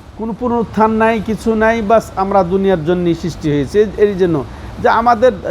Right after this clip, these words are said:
দুনিয়াবি জিন্দেগিই হচ্ছে আসল, মূলত জিন্দেগি, এরপরে আর কোনো কিছু আমাদের হবে না, পুনরুত্থান হ-, হবে না।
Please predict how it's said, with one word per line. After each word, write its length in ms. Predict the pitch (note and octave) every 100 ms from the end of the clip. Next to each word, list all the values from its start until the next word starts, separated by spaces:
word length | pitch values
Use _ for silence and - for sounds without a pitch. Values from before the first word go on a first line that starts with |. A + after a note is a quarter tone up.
| E3
দুনিয়াবি 440 | F3+ A#3 B3+ B3 A#3+
জিন্দেগিই 640 | G#3 A3+ A3+ A#3+ A3 D4+
হচ্ছে 420 | B3 - - A3
আসল, 440 | F#3 F3 - F3+ D3+ - - - E3
মূলত 440 | F3+ G#3+ G#3+ G#3+
জিন্দেগি, 680 | F3+ E3+ F3+ E3 E3 A3+ D4 C#4+ - -
এরপরে 540 | C#4 D#4+ C4+ B3+ C4
আর 220 | A3 A3+ G#3
কোনো 180 | A3 G#3+
কিছু 260 | G3 F3 A3+
আমাদের 400 | G3 F#3 F3 A3+
হবে 260 | D#3+ D#3+ F#3
না, 160 | G#3
পুনরুত্থান 540 | G#3 F#3 F3 - F#3+ F#3
হ-, 680 | C#3 - - - D3 D3+
হবে 260 | D3+ E3 G3
না। 280 | A3+ C#4